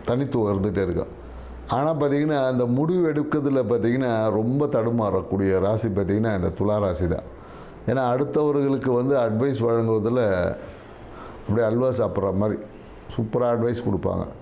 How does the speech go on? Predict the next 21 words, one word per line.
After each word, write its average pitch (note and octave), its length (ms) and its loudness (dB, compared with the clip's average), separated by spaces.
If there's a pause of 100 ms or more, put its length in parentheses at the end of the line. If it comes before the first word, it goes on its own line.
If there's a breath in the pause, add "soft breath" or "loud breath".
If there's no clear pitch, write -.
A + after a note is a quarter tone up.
(320 loud breath)
மற்றவர்கள் A2 420 0
வாழ்க்கை C3 380 0
மேன்மைப்படுத்துவதற்கு A#2+ 1300 0
பார்த்தீங்கன்னா, G#2 340 0
துலா A2+ 220 2
ராசிக்காரங்க G2+ 720 2
அட்வைஸ் A2 280 0
கேட்டீங்கன்னா G#2+ 420 0
சூப்பரா A#2 400 0
சொல்லுவாங்க. F#2+ 380 0 (520 loud breath)
ஆனா, A2 360 0
அவங்களுடைய D#3 720 2
சுய D3 680 0 (240)
முடிவு B2+ 400 2
எடுக்கிறதுல A#2 420 0
பார்த்தீங்கன்னா, G#2 380 0
ஒரு G#2+ 80 2
சில G2 240 0
நிறைய A2+ 280 2
தடுமாற்றங்கள் G2+ 840 0
இருக்கும். E2+ 240 -2